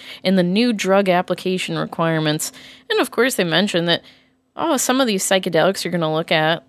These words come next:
like L S D, are Schedule One. So you're gonna have to go through this complex registration process with the D E A to obtain those psychedelics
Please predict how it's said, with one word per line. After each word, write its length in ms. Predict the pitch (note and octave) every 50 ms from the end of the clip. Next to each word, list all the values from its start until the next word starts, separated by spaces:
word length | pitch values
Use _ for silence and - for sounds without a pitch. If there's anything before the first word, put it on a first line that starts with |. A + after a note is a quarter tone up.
| _ _ -
like 160 | F#3 F3+ -
L 140 | F#3 F3+ E3+
S 200 | D#3 D#3+ - -
D, 420 | - B3+ C4 A3+ F3+ F3 G3 G#3+ - _ _ _ _ _ _ -
are 260 | - F3+ E3+ E3 E3+
Schedule 460 | F3 - - - A#3 A3+ A#3+ A#3+ A#3 A#3
One. 400 | D4+ F#4+ G#4 D#4+ F#3+ - - - _ _ _
So 400 | - - - - B3 A3+ G#3+ G#3+ G#3+ G#3 G3 - _
you're 140 | - C4 C4+
gonna 140 | B3 A#3 A3+
have 160 | A3+ G#3 G3+ -
to 80 | G#3+
go 140 | F3+ G3 F#3
through 160 | F3+ - F#3 F3
this 160 | E3 D#3+ -
complex 720 | - - G#3 G3+ G3 G3 G3 - - A#3 A#3+ A#3+ A#3+ - -
registration 680 | G3+ F3+ E3 E3+ E3 - - F3 D#3+ D#3+ - D#3+ D#3 D#3
process 540 | - D#3+ D3+ D3 - - - - E3+ -
with 120 | F3 E3+ E3
the 60 | E3+
D 260 | E3 - F#3+ F#3+ F#3 -
E 160 | - F3 F3+
A 140 | F3+ F3 E3
to 120 | E3 - D#3+
obtain 540 | D3+ D#3+ - - A#3 A#3+ A3+ G3+ G3 F#3+ F#3+ - - - - _ _ _ _ _ _ _
those 240 | - A3 G#3 F#3+ F#3
psychedelics 680 | - - F#3 E3+ - F3 - F3 E3 D#3+ D#3+ D#3+ -